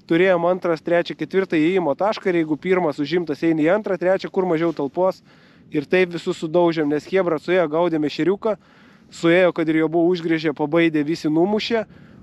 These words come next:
o mes nuėję nuo talpos, atidirbę šėrimą, dašėrimą,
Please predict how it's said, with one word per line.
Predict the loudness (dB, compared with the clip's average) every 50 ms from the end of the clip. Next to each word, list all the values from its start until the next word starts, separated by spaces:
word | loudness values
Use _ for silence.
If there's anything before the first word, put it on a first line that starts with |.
| -20 -12
o | -6 -2 0
mes | 2 2 2 2 0 -2 -6 -14 -18 -16 -8
nuėję | -4 0 2 2 4 4 2 2 0 0
nuo | -2 -4
talpos, | -4 -4 -6 -6 -4 -2 -2 -2 -2 -2 -6
atidirbę | -8 -6 -6 -4 -2 0 0 0 0
šėrimą, | -2 -2 -2 0 0 0 0 0 -2
dašėrimą, | -2 -4 -4 -4 -2 0 0 0 0 0